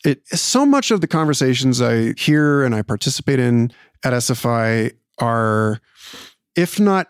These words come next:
explicitly pointing to, at least implicitly invoking the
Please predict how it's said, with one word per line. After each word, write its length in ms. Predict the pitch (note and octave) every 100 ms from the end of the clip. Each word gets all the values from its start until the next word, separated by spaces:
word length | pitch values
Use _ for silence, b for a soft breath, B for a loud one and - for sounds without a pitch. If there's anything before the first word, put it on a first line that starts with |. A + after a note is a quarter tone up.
| _
explicitly 1200 | D3 - - - - C3 A#2 C3+ - G3 F#3+ F#3+
pointing 600 | F3+ F#3+ F#3 F3+ F#3 F#3+ F#3
to, 500 | G3+ G3+ G3+ G3+ D3
at 180 | D3+ -
least 420 | C#3 C#3 B2+ - - -
implicitly 680 | F3 G3 G#3 - - D#3 C3
invoking 880 | C#3 B2 A#2 D#3 F#3 A#2+ G#2+ G#2 A2+ _ _ _
the 720 | C#3 C3 B2+ A#2+ A#2 A2+ A2+